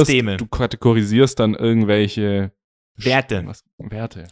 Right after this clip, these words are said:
Speaker 1: Also das sind Wertesysteme, die nicht individuell auf jeden Einzelnen an-, antreffen, sondern auf Kulturen,
Speaker 2: Aha.
Speaker 1: auf Unternehmen, auf, ähm, Nationen.
Speaker 2: Mhm.
Speaker 1: Oder das heißt, wir haben gewisse Nationen.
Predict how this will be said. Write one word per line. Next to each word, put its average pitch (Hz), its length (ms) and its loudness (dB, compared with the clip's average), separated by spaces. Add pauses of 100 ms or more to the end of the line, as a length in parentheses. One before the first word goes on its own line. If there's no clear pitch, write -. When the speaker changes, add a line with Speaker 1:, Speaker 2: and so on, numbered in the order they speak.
(320)
Speaker 1:
Also 120 160 -2
das 135 160 -4
sind 127 180 -4
Wertesysteme, 160 760 0
die 127 120 -4
nicht 156 300 -4
individuell 127 760 0
auf 113 200 -8
jeden 127 180 -6
Einzelnen 160 600 -6
an-, 165 220 -2 (100)
antreffen, 156 500 -4
sondern 123 280 -4
auf 117 280 -6 (360)
Kulturen, 196 800 0
Speaker 2:
Aha. 107 480 -6
Speaker 1:
auf 113 120 -6
Unternehmen, 165 880 -2
auf, 117 400 -6
ähm, 110 180 -10
Nationen. 156 760 -2
Speaker 2:
Mhm. 113 380 -2 (420)
Speaker 1:
Oder 123 140 -2
das 127 100 -4
heißt, 131 200 -6
wir 123 100 -4
haben 127 160 -2
gewisse 131 320 -2
Nationen. 160 760 -4